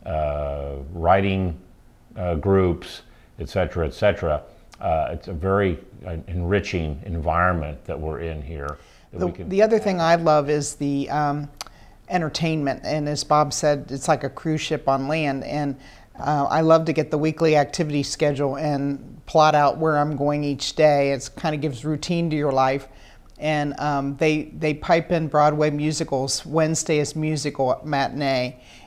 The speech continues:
Speaker 2: and with, they've had Hamilton, they've had Kiss Me Kate, they're having Carousel this week. They ha-, they pipe in live music, uh, uh, like a live band, and they serve cocktails and whatever, so it's a social hour, and they did that through covid, so it,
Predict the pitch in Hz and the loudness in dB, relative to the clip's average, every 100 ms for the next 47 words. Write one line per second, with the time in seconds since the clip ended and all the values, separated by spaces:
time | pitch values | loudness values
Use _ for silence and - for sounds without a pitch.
0 | - 151 143 135 139 143 139 - 131 131 | -8 -2 -2 -2 -2 -2 -2 -2 -2 0
1 | 156 165 160 - 160 151 143 127 139 127 | 0 0 0 0 -2 0 -2 -4 -4 -6
2 | - 160 - 139 123 170 160 151 - 135 | -4 -4 -2 -6 -6 -2 0 0 -4 -6
3 | 135 127 123 - 151 151 - 151 139 131 | -4 -6 -8 -4 0 0 2 2 2 -2
4 | - 143 131 - 147 143 147 - 156 147 | -2 -4 -4 -8 -6 -4 -4 -4 -4 -4
5 | - 156 151 151 147 135 131 143 139 156 | 0 0 2 -2 0 2 2 2 -2 0
6 | 151 143 180 185 - - - 160 147 160 | 0 2 0 -2 -12 -12 -4 -2 -2 2
7 | 165 165 151 147 143 160 165 151 135 156 | 2 4 6 6 6 4 0 0 0 -4
8 | 180 - - - 165 147 143 160 143 - | -6 -16 -20 -8 -2 -2 0 -4 -2 2
9 | 135 131 - 147 143 151 151 131 160 147 | 2 0 -2 2 2 0 -4 -4 0 2
10 | 139 143 - 147 - 160 - 165 160 156 | 2 -2 -2 -2 -2 -4 2 2 2 2
11 | 143 139 143 147 147 151 139 139 - 143 | 4 2 2 0 -2 0 2 0 -2 -6
12 | - 156 131 131 143 139 - 156 - | 0 2 2 -2 -2 -2 -2 -6 -10